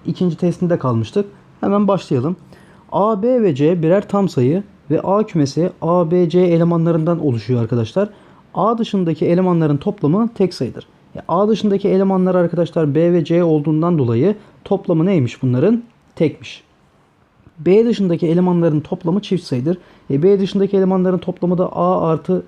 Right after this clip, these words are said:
C'dir. Bu da arkadaşlar neymiş? Çiftmiş. Buna göre tablo şeklinde yapacak olursam ben A, B, C'yi bütün ya-, alternatifleri değerlendirmek adına B artı C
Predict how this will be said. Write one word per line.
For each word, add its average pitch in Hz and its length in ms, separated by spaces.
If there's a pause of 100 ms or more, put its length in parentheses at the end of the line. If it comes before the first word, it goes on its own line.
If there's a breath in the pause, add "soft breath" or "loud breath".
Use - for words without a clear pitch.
C'dir. 156 420 (340 soft breath)
Bu 208 100
da 180 120
arkadaşlar 160 540
neymiş? 185 460 (140)
Çiftmiş. - 540 (460 soft breath)
Buna 247 140
göre 185 260 (280 loud breath)
tablo 214 280
şeklinde 208 380
yapacak 190 360
olursam 175 380
ben 127 300
A, 131 320 (160)
B, 131 320
C'yi 131 460 (300)
bütün 156 180
ya-, 143 160
alternatifleri 143 680
değerlendirmek 139 600
adına 127 320 (1300 loud breath)
B 175 280
artı 226 360
C 220 300